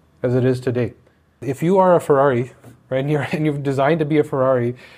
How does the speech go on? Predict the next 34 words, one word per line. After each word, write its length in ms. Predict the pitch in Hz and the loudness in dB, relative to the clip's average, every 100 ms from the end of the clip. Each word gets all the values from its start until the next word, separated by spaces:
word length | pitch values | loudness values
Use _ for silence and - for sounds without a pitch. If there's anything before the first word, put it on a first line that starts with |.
| - | -8
and 140 | 135 | -4
you 100 | 135 | 0
race 280 | 127 160 156 | 2 2 2
a 40 | |
track 360 | 151 151 139 139 | -2 0 -2 -2
for 360 | 147 127 123 123 - | -2 -2 -2 -4 -14
two 140 | - 151 | -6 -2
hundred 180 | 151 147 | 0 0
thousand 320 | 143 143 135 | 2 2 0
years, 240 | 139 143 | -2 0
and 160 | 135 131 | -2 -6
all 380 | 131 135 165 185 | -2 2 4 4
of 60 | |
a 60 | 175 | 0
sudden, 460 | 170 175 170 135 - - _ | 0 0 0 -6 -12 -20 _
every 280 | - 147 170 | -6 -2 -2
Ferrari 420 | - 160 147 156 | 0 2 2 2
is 100 | 147 | 0
going 240 | 131 139 131 | 0 -2 -2
off-road, 520 | 131 131 135 123 101 | -4 -4 -2 -2 -2
they're 160 | 123 | -2
all 120 | 131 165 | 0 2
gonna 160 | 175 | 0
break. 340 | 135 151 156 - _ _ _ _ _ _ | 0 -2 -2 -8 _ _ _ _ _ _
All 180 | 151 190 | 0 2
of 60 | 170 | 2
them. 160 | 113 - _ _ _ _ _ _ _ _ | 0 -6 _ _ _ _ _ _ _ _
'Cause 140 | - 143 | -2 0
they 140 | 147 | 2
were 100 | 147 | 2
not 240 | 139 156 143 | 2 0 0
designed 480 | 139 131 147 175 | -2 -2 -2 -4
for 80 | 175 | -4
that. 280 | 117 101 - | -6 -8 -14